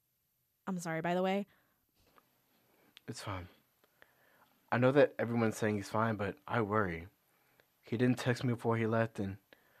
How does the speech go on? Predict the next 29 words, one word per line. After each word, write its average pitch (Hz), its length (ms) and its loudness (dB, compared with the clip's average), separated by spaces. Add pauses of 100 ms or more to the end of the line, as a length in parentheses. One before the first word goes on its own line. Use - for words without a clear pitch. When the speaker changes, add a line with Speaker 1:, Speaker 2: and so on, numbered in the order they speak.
(260)
Speaker 2:
also 160 280 2
it 160 40 6
just 170 220 -4 (160)
doesn't 151 380 0
make 135 200 -2
sense. - 560 -6 (1000)
Speaker 1:
How 285 160 -2
so? 196 460 -2 (1500)
Speaker 2:
Well, 156 140 6
he 196 100 8
was 208 140 6
studying 190 560 8
really 147 240 6
hard 143 420 6
to 117 120 -6 (100)
pass 147 280 2
his 127 140 -2
math 139 280 4
tests, 101 420 -6 (960)
and 147 120 8
that's 170 140 4
what 202 120 -2
the 160 100 6
fight 170 240 8
with 147 140 -2
his 120 100 -4
parents 190 320 4
was 151 120 -4
about. 107 360 4